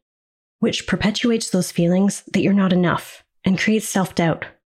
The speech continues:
which means that you're not showing up with confidence in the workplace.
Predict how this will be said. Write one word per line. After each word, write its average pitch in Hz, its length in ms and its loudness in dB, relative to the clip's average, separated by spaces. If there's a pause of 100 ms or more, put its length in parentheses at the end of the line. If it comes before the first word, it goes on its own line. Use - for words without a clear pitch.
(560)
which 233 220 -2
means 226 260 2
that 226 100 0
you're 202 100 2
not 214 260 2
showing 190 280 2
up 170 120 -2
with - 100 -4
confidence 165 500 0
in 165 60 2
the 156 60 2
workplace. - 640 -2